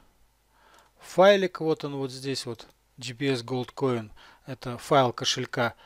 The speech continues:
Вам необходимо нажать правую кнопку. Вот здесь вот нажать «Извлечь в G B S Gold Coin». То есть вы распаковываете архив, и у вас появляется вот такая папка, уже распакованная.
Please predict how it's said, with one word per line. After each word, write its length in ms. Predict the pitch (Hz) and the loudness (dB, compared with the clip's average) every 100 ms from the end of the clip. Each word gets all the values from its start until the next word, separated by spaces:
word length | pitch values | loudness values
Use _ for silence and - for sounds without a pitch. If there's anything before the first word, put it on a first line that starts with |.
| - - - - | -20 -18 -18 -8
Вам 240 | 143 151 139 | 4 4 4
необходимо 560 | 139 - 143 135 131 | 0 -2 -4 -4 -4
нажать 360 | 127 127 135 - | -4 -2 -4 -4
правую 360 | 135 135 127 | -2 -2 -2
кнопку. 560 | 120 156 180 - 185 160 _ _ _ - | -6 -4 -4 -2 -6 -6 _ _ _ -10
Вот 240 | 123 143 | 0 0
здесь 360 | 135 135 156 - | 2 2 2 2
вот 200 | 123 - - | -4 -8 -6
нажать 460 | 131 135 139 135 - | -2 0 0 -2 -4
«Извлечь 600 | 170 135 143 151 131 - | -12 -10 -4 0 0 -2
в 60 | 123 | -6
G 200 | 113 127 | -8 -6
B 200 | 135 139 | 0 0
S 140 | 117 | 0
Gold 340 | 120 135 123 - | -2 -2 -2 -2
Coin». 360 | 175 180 160 - - | 2 2 2 -4 -8
То 100 | - | -6
есть 200 | 131 - | -8 -6
вы 260 | 131 151 147 - | -2 0 0 0
распаковываете 1000 | 139 - - 147 160 143 127 123 - | -2 0 -2 0 0 2 2 -2 0
архив, 480 | 127 117 - 127 - - _ _ | -2 -2 -6 -6 -8 -20 _ _
и 140 | - 135 | -8 -4
у 60 | |
вас 240 | 135 143 - | 0 0 0
появляется 800 | - 131 127 135 127 - 120 123 | 0 0 2 0 -2 -4 -10 -12
вот 200 | - 127 - | -12 -12 -4
такая 380 | 135 - 135 123 | -4 -2 -4 -2
папка, 380 | - 170 - | 0 0 -2
уже 240 | 135 123 135 | -6 -4 -4
распакованная. 840 | 127 - 123 143 120 110 104 101 | -4 -6 -4 -2 -2 -4 -10 -14